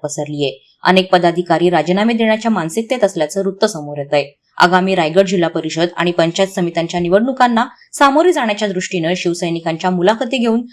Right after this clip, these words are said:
दक्षिण रायगड जिल्हा प्रमुखपदी वर्णी लागण्याची अपेक्षा होती. मात्र अचानक मुखपत्रातून म्हसळा येथील नंदू शिर्के यांची निवड झाल्याचं जाहीर झाल्यानं महाड विधानसभा मतदारसंघातील महाड, पोलादपूर आणि माणगाव तालुक्यातील निष्ठावंत शिवसैनिकांकडून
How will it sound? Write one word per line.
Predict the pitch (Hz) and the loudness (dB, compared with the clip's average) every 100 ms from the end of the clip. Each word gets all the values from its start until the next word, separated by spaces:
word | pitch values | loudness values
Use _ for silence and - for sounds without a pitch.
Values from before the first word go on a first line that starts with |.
| _ - | _ 0
दक्षिण | 269 277 339 294 | 2 4 2 4
रायगड | 214 185 190 | 2 2 2
जिल्हा | 185 170 | 2 0
प्रमुखपदी | 170 175 170 - 170 190 | 0 -2 -2 -2 0 2
वर्णी | 180 208 233 | 2 2 0
लागण्याची | 156 143 139 143 | 0 -2 -2 -2
अपेक्षा | 147 143 160 | -2 -4 -4
होती. | 147 156 151 _ _ _ | -6 -6 -10 _ _ _
मात्र | 208 202 214 185 | -2 2 2 2
अचानक | 190 220 185 190 | 2 2 2 0
मुखपत्रातून | 190 190 190 277 202 180 180 202 | -2 0 0 2 0 0 0 0
म्हसळा | 185 190 190 | -2 -2 -2
येथील | 165 180 185 | 0 -2 -2
नंदू | 170 190 | -2 -2
शिर्के | 247 233 - | -2 -4 -4
यांची | 175 165 190 | -4 -4 -2
निवड | 180 170 175 | 0 0 0
झाल्याचं | 175 160 160 175 | -2 -4 -4 -4
जाहीर | 165 196 | -2 -2
झाल्यानं | 247 247 233 220 247 _ - | 0 0 2 0 -2 _ 0
महाड | 285 330 | 4 4
विधानसभा | 302 262 247 226 226 | 4 0 -2 0 2
मतदारसंघातील | 214 185 190 185 190 165 160 175 175 | 2 2 2 2 -2 -2 0 0 0
महाड, | 165 151 175 | -2 -2 -4
पोलादपूर | - 180 185 180 180 | 2 4 4 2 -2
आणि | - 190 | 0 0
माणगाव | 190 165 185 240 | 0 0 2 2
तालुक्यातील | 247 226 220 190 196 185 | 2 0 0 0 0 -2
निष्ठावंत | 170 - 233 233 226 | 0 2 2 2 -2
शिवसैनिकांकडून | 220 180 175 160 160 156 - 151 185 | -2 -4 -4 -6 -8 -10 -8 -6 -8